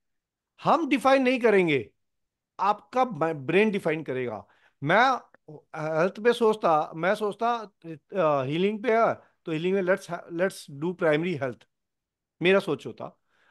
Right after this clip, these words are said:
आपका सोचा मुझे pros-, नेम, फेम, प्रॉस्पेरिटी चाहिए, नेम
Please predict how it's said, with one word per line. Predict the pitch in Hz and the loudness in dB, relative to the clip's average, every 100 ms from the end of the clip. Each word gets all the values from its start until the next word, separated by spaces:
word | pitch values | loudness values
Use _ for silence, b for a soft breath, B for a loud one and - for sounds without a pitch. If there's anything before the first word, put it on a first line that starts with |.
| _ _ | _ _
आपका | 143 - 214 | -6 -2 -2
सोचा | 185 196 220 | 0 0 0
मुझे | 214 220 | -2 -2
pros-, | 240 240 196 196 | 0 -2 -4 -6
नेम, | 202 202 214 202 | 0 2 2 0
फेम, | 170 143 151 | -4 -6 -6
प्रॉस्पेरिटी | 202 196 - 190 185 | -4 -2 -2 -4 -6
चाहिए, | 131 131 | -6 -4
नेम | 156 180 180 | 0 -2 -4